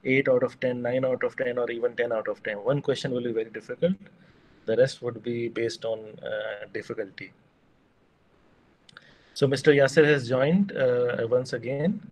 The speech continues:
If he can speak, then I will once again resume the presentation. <clears throat>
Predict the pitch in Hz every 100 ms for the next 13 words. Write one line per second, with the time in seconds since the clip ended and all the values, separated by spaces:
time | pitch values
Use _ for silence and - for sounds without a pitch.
0 | - _ _ _ _ - 123 - - -
1 | 127 123 120 127 123 120 - 147 170 -
2 | 123 120 117 120 117 120 117 113 123 120
3 | 120 123 117 110 117 127 127 127 120 117
4 | 120 113 113 120 113 185 - - _ _
5 | - - 127